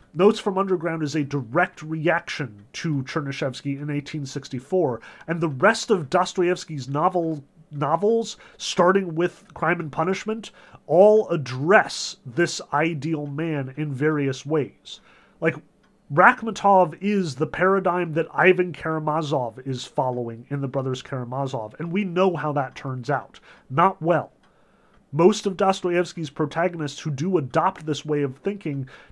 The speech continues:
tend to end badly. And if there is any one Dostoevsky protagonist that one-to-one matches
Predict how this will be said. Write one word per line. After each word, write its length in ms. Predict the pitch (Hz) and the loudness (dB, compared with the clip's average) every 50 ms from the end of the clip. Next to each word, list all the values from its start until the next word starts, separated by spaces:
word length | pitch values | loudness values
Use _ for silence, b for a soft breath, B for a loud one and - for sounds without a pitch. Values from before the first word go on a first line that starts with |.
| B _ | B _
tend 500 | - - - 190 202 208 196 175 151 - - | -12 -2 2 2 2 2 0 -4 -6 -10 -8
to 220 | - 190 180 170 | -6 -6 -6 -4
end 300 | - 151 160 156 147 139 | -4 -4 -4 -4 -2 -2
badly. 440 | 143 143 147 151 143 127 117 107 - _ _ b b b b b b b b b b b b | 0 0 2 0 0 -2 -8 -14 -18 _ _ b b b b b b b b b b b b
And 120 | 156 170 | 4 6
if 140 | 196 202 202 | 6 6 8
there 160 | - 208 202 | 6 6 8
is 140 | 185 175 - - | 6 6 4 0
any 260 | 165 190 208 233 220 196 | -2 -2 0 0 0 0
one 760 | 147 139 135 135 147 175 196 190 160 139 135 131 127 131 - _ _ _ _ _ _ _ _ _ | -2 -4 -4 -2 2 2 4 2 2 0 -4 -8 -10 -14 -18 _ _ _ _ _ _ _ _ _
Dostoevsky 640 | - 170 175 175 - - 170 156 165 180 - - 170 151 | 0 2 2 2 0 0 0 0 0 0 -2 -4 -8 -6
protagonist 760 | - 156 151 131 - - 143 151 160 185 190 190 180 - 160 | -4 -4 -4 -4 -4 -6 -6 -6 -6 -4 -6 -6 -6 -4 -4
that 180 | 156 - - | -4 -4 -4
one-to-one 1120 | 135 131 117 139 156 170 185 170 - - 175 156 135 123 143 160 165 165 160 139 127 123 120 | -8 -6 -4 -2 -2 -2 -4 -6 -4 -2 -2 -2 -2 -2 -2 -2 -4 -4 -6 -8 -10 -10 -10
matches 720 | 127 131 139 147 - - - 185 190 202 208 196 - - | -8 -6 -4 -4 -4 -4 -2 -2 -2 -2 -4 -6 -8 -10